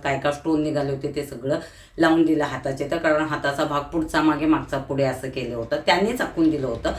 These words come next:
त्यावरती फक्त मी समोरचं हे केलं होतं, अशी जरा गडबड झाली. तर चालेल, चला, अं, नशीब की जास्त गडबड नाही झाली. पटकन बघून घेऊया. हे बघा, हाताला इतका सुंदर दिसतो. इथं जे आहे ना, शिलाईच्या मध्ये अडकल्यानंतर त्याने कट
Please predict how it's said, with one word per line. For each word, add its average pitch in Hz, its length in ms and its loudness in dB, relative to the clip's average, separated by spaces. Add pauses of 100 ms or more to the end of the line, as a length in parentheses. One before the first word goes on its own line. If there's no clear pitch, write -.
(340)
त्यावरती 220 420 4
फक्त 214 300 -6
मी 196 140 0
समोरचं 160 440 0
हे 151 60 0
केलं 143 200 -2
होतं, 135 160 -4 (100)
अशी 139 220 -4
जरा 135 180 0
गडबड 131 380 -4
झाली. 107 260 -6 (480)
तर 151 60 4
चालेल, 135 420 -2
चला, - 260 -6 (360)
अं, 117 320 -4 (280)
नशीब 170 320 0 (120)
की 202 80 0
जास्त - 340 0
गडबड 139 320 0
नाही 113 200 -4
झाली. 101 180 -6
पटकन 135 380 -4
बघून 110 320 -4
घेऊया. 104 260 -4 (880)
हे 147 60 6
बघा, 113 200 0 (680)
हाताला 147 300 6 (140)
इतका - 600 4
सुंदर 170 340 4
दिसतो. 160 340 2 (120)
इथं 160 240 6
जे 175 180 8
आहे 160 240 10
ना, 156 180 8
शिलाईच्या 156 460 6
मध्ये 151 220 6
अडकल्यानंतर 143 640 4
त्याने 143 240 4
कट 143 200 4